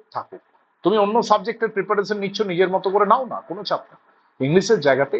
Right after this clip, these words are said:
এটা তোমাকে একটা সাপোর্ট দেবে। তো এটা সাথে থাক, প্রত্যেক দিনের একটা হ্যাবিট হয়ে যাক। আহ, পাশে থেকো, চ্যানেলটা একটু শেয়ার করে দিও। আহ, আর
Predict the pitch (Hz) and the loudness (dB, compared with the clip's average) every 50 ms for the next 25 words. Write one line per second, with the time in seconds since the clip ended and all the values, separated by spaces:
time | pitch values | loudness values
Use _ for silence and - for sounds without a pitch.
0 | 190 151 - 147 - - 123 110 110 - 156 151 - 233 226 - - - 135 - | -4 0 0 -2 -2 -2 -6 -8 -6 -4 -6 -4 -4 -8 -8 -6 -2 -2 0 4
1 | - 190 180 131 - - 95 95 - - - _ _ _ _ _ _ _ _ _ | 6 6 6 6 4 -2 -8 -10 -10 -14 -20 _ _ _ _ _ _ _ _ _
2 | _ _ _ _ _ _ _ _ _ _ _ 196 185 185 - 233 240 233 233 240 | _ _ _ _ _ _ _ _ _ _ _ 6 6 6 8 8 8 8 6 4
3 | - - _ _ - - - 170 170 - 214 214 196 202 202 - _ _ - 160 | 0 -10 _ _ -14 -2 0 0 0 2 -2 -2 -2 -2 -2 -4 _ _ -12 -12
4 | - _ 208 196 147 120 170 170 190 196 175 175 - 175 135 - 127 135 143 185 | -6 _ -4 -4 -4 -6 -8 -4 -2 -2 -2 0 -2 -4 -4 0 -2 0 0 0
5 | 202 - - 196 190 185 - 285 294 - _ _ _ _ _ _ _ _ _ _ | -2 -2 -2 -4 -2 -2 -6 -10 -12 -14 _ _ _ _ _ _ _ _ _ _
6 | _ _ _ _ _ - - - _ _ _ 107 107 - - - 180 262 - - | _ _ _ _ _ -20 -20 -20 _ _ _ -4 -4 0 4 4 4 4 4 0
7 | 240 240 240 214 196 208 202 202 190 165 156 160 160 156 175 170 160 - - 151 | -4 -4 -6 -8 -8 -8 -6 -4 -4 -4 -4 -4 -6 -6 -8 -8 -8 -8 -6 -4
8 | - - 143 151 190 - - 202 190 185 160 165 160 160 _ _ _ _ _ _ | -2 2 4 4 4 4 2 0 0 0 0 -4 -8 -10 _ _ _ _ _ _
9 | _ _ _ _ _ 117 110 107 107 107 - 117 117 113 113 | _ _ _ _ _ -4 0 2 2 4 6 6 6 6 4